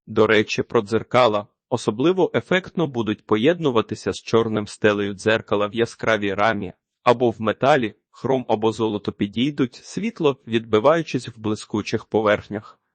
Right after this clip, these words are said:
додасть інтер'єру жвавості. Дизайн у ванній кімнаті. Якщо стаття вас все-таки не переконала і ви, як і раніше, з побоюванням ставитеся до чорних стель, почніть з малого. Ванна підійде для ваших експериментів,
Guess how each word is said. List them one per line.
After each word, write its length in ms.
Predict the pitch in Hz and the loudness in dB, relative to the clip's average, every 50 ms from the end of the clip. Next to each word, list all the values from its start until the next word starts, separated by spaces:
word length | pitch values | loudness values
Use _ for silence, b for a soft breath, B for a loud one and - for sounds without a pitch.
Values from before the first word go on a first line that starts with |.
| _ _ | _ _
додасть 580 | 117 120 120 113 127 131 120 - - - - | -2 0 2 4 4 2 2 2 -2 -12 -12
інтер'єру 640 | - 110 110 101 101 98 104 104 127 151 185 196 175 143 | -8 -8 -4 -2 -2 -4 -2 2 2 2 2 2 0 -4
жвавості. 680 | - 104 101 104 104 98 104 98 - - - 107 104 - _ _ _ _ _ - | -2 0 2 2 2 2 0 -8 -10 -12 -12 -12 -12 -12 _ _ _ _ _ -8
Дизайн 540 | 107 120 110 107 - 113 113 107 113 107 104 | -2 -2 -2 2 2 4 4 4 2 0 -4
у 100 | 107 107 | -6 -2
ванній 320 | 110 113 117 117 127 139 | 0 0 2 0 -2 -6
кімнаті. 640 | - _ - 160 160 160 131 110 92 - - - - - _ _ | -6 _ -4 -4 -2 -2 -2 -2 -2 -4 -8 -16 -18 -18 _ _
Якщо 380 | _ - 117 113 - - 220 220 | _ 0 0 0 2 0 0 -2
стаття 420 | - - - 135 - - 185 202 | 0 -2 -2 -2 0 2 2 2
вас 260 | 190 180 165 143 - | 4 2 2 0 -2
все-таки 480 | - - - 180 165 - 156 - - 139 | -10 -4 -2 0 0 2 0 -2 0 -2
не 120 | 127 113 | -2 -2
переконала 720 | 113 - 110 104 101 - - 104 113 143 175 180 151 127 - - | -2 -2 -4 -4 -4 -4 -4 -4 -2 0 0 0 0 -2 -2 -4
і 120 | - 113 | -6 -8
ви, 160 | 110 104 113 113 | -6 -4 -4 -2
як 300 | 110 113 - - _ - | -2 -2 -4 -4 _ -6
і 80 | 127 | -4
раніше, 440 | 127 131 120 131 127 117 - - 107 | -2 -2 -2 -2 -4 -4 -4 -4 -6
з 80 | - - | -6 -2
побоюванням 720 | - 117 101 98 113 120 117 110 107 113 110 107 107 107 | -2 -2 -2 0 0 0 0 0 -2 -4 -4 -4 -6 -6
ставитеся 640 | - - - 107 104 98 104 107 - - - - 107 | -8 -2 0 2 2 2 0 -2 -6 -10 -10 -8 -8
до 160 | 98 104 110 | -4 -2 -4
чорних 460 | 104 - - 107 104 95 104 107 - - | -4 -2 -2 -4 -4 -2 -6 -10 -12 -14
стель, 360 | - - _ 127 117 110 110 - _ _ _ _ | -20 -10 _ -4 -4 -4 -6 -10 _ _ _ _
почніть 540 | - 117 - - - - 202 220 196 - | -4 -4 -4 -4 -6 -4 -4 -4 -4 -8
з 80 | - - | -10 -8
малого. 520 | 120 110 104 107 117 156 165 156 151 151 | -2 0 0 2 2 2 0 0 -4 -6
Ванна 380 | 139 131 123 117 110 107 104 104 | -2 0 2 2 2 0 -4 -6
підійде 560 | - _ 104 104 110 117 123 139 139 139 135 | -6 _ -10 -8 -4 -4 -4 -4 0 0 0
для 200 | 113 107 113 104 | 0 2 0 0
ваших 440 | 95 101 104 107 - - 110 - - | 2 2 2 0 0 -4 -8 -8 -6
експериментів, 960 | - 107 - - - - - 104 107 104 107 120 139 143 143 - - 139 - _ | -10 -12 -12 -12 -14 -8 -6 -6 -4 -4 -2 -2 -4 -4 -4 -4 -4 -4 -4 _